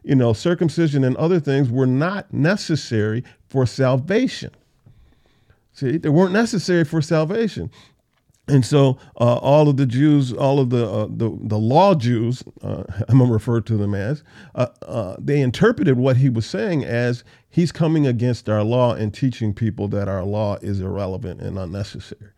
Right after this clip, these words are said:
And so they came from Asia to follow him, to find him, and to tell people what he was doing in Asia. And so they're stirring up the crowd now.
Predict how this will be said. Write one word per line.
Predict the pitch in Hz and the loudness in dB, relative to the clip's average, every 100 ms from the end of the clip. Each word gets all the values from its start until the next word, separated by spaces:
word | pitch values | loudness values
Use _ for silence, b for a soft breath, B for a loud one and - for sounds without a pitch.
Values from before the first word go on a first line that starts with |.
| b b b b b b | b b b b b b
And | - 107 | -8 -6
so | 120 104 | -4 -2
they | 117 | -2
came | 139 151 139 | 0 0 2
from | 120 120 92 | 0 -2 -2
Asia | 131 185 135 113 | 2 2 2 -2
to | 104 | -4
follow | - 120 175 185 | -4 -4 0 2
him, | 131 104 101 | 2 2 -4
to | |
find | - 147 170 156 | -4 -4 -2 0
him, | 131 120 117 b b | 2 0 -4 b b
and | 107 104 | -4 -2
to | 107 | -4
tell | - 165 240 | -4 0 0
people | 160 147 131 | 4 2 2
what | 131 143 | 0 2
he | 151 | 4
was | 170 160 | 4 2
doing | 160 185 185 | 0 -2 -2
in | 190 | -4
Asia. | - 247 190 - _ - b b b b b - | -4 -6 -6 -8 _ -20 b b b b b 0
And | 120 | 0
so | - 127 | 4 4
they're | 160 | 4
stirring | 196 - 160 156 | 2 4 6 6
up | 165 160 | 4 0
the | |
crowd | 151 - - 165 | -4 -2 -2 -2
now. | 107 73 | -2 -4